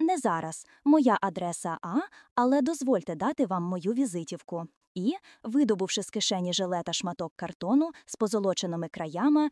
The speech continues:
містер Поджерс з низьким поклоном простягнув його лорду Артуру, який прочитав:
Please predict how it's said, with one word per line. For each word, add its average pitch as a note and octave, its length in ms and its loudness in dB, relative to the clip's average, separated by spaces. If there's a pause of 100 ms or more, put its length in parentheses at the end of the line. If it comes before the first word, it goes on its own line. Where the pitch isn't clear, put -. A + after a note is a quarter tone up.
(180)
містер F#3+ 480 -2
Поджерс C#4 540 0
з A#3 100 2
низьким B3 400 4
поклоном C4+ 580 2
простягнув F3+ 600 -2
його F#3 300 -2
лорду E3+ 420 -4
Артуру, E3 560 -4 (160)
який G#3 360 -2
прочитав: G3+ 680 -4